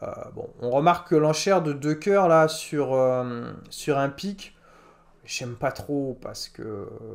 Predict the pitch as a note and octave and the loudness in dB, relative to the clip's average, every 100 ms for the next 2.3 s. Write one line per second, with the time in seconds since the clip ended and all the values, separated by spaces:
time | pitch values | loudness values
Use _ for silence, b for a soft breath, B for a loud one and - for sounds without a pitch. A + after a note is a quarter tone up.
0 | G#2+ G2+ A2 - _ _ _ _ _ _ | -14 -16 -18 -20 _ _ _ _ _ _
1 | - D#4+ G#3+ F3+ D#3+ D#3+ B2+ - E3 F#3 | 2 4 4 2 0 -6 -10 -8 -6 -8
2 | A3+ - - | -8 -14 -16